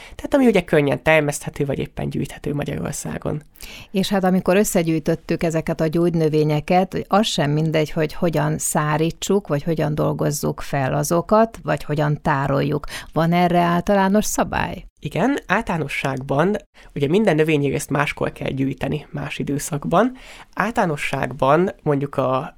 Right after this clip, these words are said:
Speaker 1: leveleket, a virágzatot, ezeket teljes virágzás idején, és napsütésben, jó meleg időben, száraz időben érdemes gyűjteni, mert akkor könnyebben ki fognak száradni, nem fognak bepenészedni.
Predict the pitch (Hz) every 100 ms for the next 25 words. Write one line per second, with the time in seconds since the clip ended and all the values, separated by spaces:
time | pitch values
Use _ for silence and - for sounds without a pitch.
0 | - 151 156 151 143 - 143 135 143 -
1 | 139 139 143 139 143 139 - 143 160 -
2 | - - - - - 143 143 139 139 -
3 | 156 156 156 160 156 165 170 185 226 262
4 | - - - 151 170 - 151 143 - 143
5 | 139 156 147 139 135 131 131 135 139 139
6 | - 139 135 143 135 135 131 139 139 -
7 | - - - - - 147 254 262 - -
8 | - - - 135 143 147 214 208 135 135
9 | 151 - 143 147 - 139 156 165 147 147
10 | 147 151 139 139 139 160 156 - - 170
11 | 165